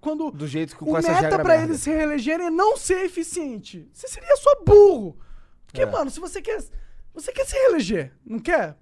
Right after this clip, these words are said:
Speaker 1: Você, você quer. A verdade é essa. Todo ser humano quer continuar vencendo. Ninguém quer perder ou deixar de, de ter uma posição. Então,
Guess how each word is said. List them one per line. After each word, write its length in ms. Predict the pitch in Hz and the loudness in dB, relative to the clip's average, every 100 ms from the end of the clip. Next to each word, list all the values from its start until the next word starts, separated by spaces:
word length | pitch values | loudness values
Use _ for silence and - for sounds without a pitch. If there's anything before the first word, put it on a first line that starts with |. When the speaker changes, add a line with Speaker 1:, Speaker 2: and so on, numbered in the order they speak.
| _ | _
Speaker 1:
Você, 180 | - 508 - - | -12 -12 -12 -20
você 140 | - | -20
quer. 360 | 554 554 - - _ | -4 -2 -2 -6 _
A 100 | - | -14
verdade 300 | 247 285 539 | -12 -10 -4
é 80 | 523 | -2
essa. 140 | - - | -2 -6
Todo 160 | 392 | -14
ser 100 | 554 | -10
humano 220 | 523 349 | -10 -10
quer 120 | 285 311 | -12 -12
continuar 680 | 302 - 294 277 269 269 _ _ | -14 -12 -6 -2 -2 -4 _ _
vencendo. 800 | 196 285 226 - 277 214 156 135 _ _ _ _ | -8 -8 -8 -12 -12 -12 -14 -18 _ _ _ _
Ninguém 220 | 254 415 539 | -16 -16 -16
quer 260 | - 269 - _ _ _ _ | -10 -10 -10 _ _ _ _
perder 560 | 302 277 220 254 240 190 | -8 -6 -8 -8 -8 -8
ou 160 | 208 233 | -10 -10
deixar 580 | 247 - 285 254 254 _ _ _ | -12 -10 -6 -4 -6 _ _ _
de, 380 | 190 165 214 240 | -16 -12 -8 -8
de 160 | 180 214 | -10 -12
ter 160 | - | -10
uma 120 | 247 247 | -10 -8
posição. 680 | 240 220 208 - 196 175 | -8 -8 -10 -12 -12 -12
Então, 180 | 285 294 | -8 -4